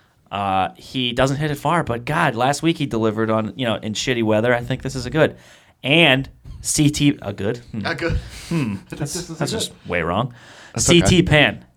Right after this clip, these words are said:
Speaker 1: gaining monstrous strokes in strokes gained approach and fairways in regulation. And if he's just a zero putter, I think he could maybe put up
Speaker 2: Now
Speaker 1: a top
Speaker 2: sponsored
Speaker 1: twenty.
Speaker 2: by Black Quail Apparel.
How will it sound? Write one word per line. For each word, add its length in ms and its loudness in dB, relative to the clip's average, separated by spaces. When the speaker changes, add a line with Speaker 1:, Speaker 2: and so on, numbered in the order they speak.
Speaker 1:
gaining 420 4
monstrous 720 2
strokes 420 2
in 140 -6
strokes 380 2
gained 220 2
approach 560 2
and 240 -2
fairways 600 2
in 120 -6
regulation. 680 0
And 200 -6
if 100 -10
he's 140 -6
just 180 -8
a 60 -6
zero 340 4
putter, 300 2
I 100 0
think 200 -8
he 80 -10
could 160 -12
maybe 240 -6
put 160 -4
up 40 0
Speaker 2:
Now 140 8
Speaker 1:
a 40 6
top 100 2
Speaker 2:
sponsored 320 4
Speaker 1:
twenty. 200 6
Speaker 2:
by 40 -12
Black 260 4
Quail 280 2
Apparel. 440 -2